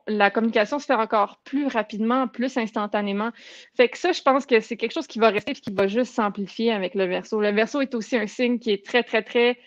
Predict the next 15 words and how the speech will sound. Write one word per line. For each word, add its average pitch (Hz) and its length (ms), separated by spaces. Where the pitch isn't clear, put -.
euh, 190 500
qui, - 140
qui - 80
a 220 40
des 190 100
grandes 233 240
affinités, 240 600
là, 226 240
avec 196 280
les 214 180
nouvelles 208 360
technologies, 208 600
les 240 100
nouvelles 196 400
idées. 214 300